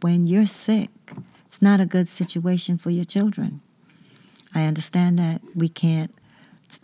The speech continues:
always stop different conditions or different things that happens to our body, but if you don't take your medication and you become real ill, then, you know,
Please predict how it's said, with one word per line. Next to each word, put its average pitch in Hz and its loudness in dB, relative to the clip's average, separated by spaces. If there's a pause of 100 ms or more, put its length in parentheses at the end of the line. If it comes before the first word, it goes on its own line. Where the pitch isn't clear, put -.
always 190 2
stop - -2 (1160)
different 165 -2
conditions 151 -4
or 151 -6
different - -4
things 175 2
that 131 -4
happens 143 -6
to 156 -6
our 151 -8
body, 180 -2
but 143 -8 (420)
if 170 -2
you 180 4
don't 170 0
take 196 0
your 175 2
medication 160 -4
and 147 -4
you 160 0
become 147 -6
real 156 -4
ill, 160 -2 (1300)
then, 175 2
you 175 4
know, 160 0